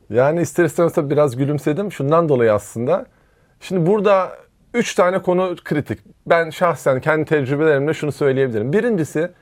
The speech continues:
bir yere altyapı götürmek istediğinizde önce bir kere bir izin almanız lazım. Siz kendiniz herhangi bir yere kazamazsınız aklınızca. Belediyelerden izin almak gerekiyor.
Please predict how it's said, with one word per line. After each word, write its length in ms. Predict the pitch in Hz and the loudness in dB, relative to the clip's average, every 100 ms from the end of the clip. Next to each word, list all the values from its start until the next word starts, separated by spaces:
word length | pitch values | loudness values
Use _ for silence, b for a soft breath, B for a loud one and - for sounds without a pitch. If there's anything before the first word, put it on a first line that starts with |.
| b b b | b b b
bir 100 | 226 | -2
yere 180 | 285 190 | 2 4
altyapı 340 | 196 202 160 | 2 0 -2
götürmek 420 | 156 170 202 196 | 0 0 0 -2
istediğinizde 480 | - 147 123 123 156 | -2 -4 -2 -2 -2
önce 220 | 190 165 | 0 0
bir 60 | 160 | 0
kere 200 | 180 165 | 0 0
bir 60 | 156 | 0
izin 180 | 147 | 0
almanız 400 | 143 110 101 92 | 0 0 -2 -4
lazım. 160 | 98 104 | -4 -4
Siz 200 | - 160 | -8 -2
kendiniz 360 | 160 165 151 156 | -2 0 0 2
herhangi 400 | 147 160 156 127 | 2 2 0 0
bir 40 | |
yere 100 | 127 | 0
kazamazsınız 600 | 151 156 165 101 - 98 | 0 0 0 -2 -6 -6
aklınızca. 460 | 92 101 87 - - b b | -6 -8 -12 -12 -20 b b
Belediyelerden 540 | 165 185 160 143 147 160 | 0 2 2 2 2 0
izin 180 | 123 123 | -2 -2
almak 320 | 101 92 90 | -2 -6 -8
gerekiyor. 360 | 90 80 - | -10 -10 -16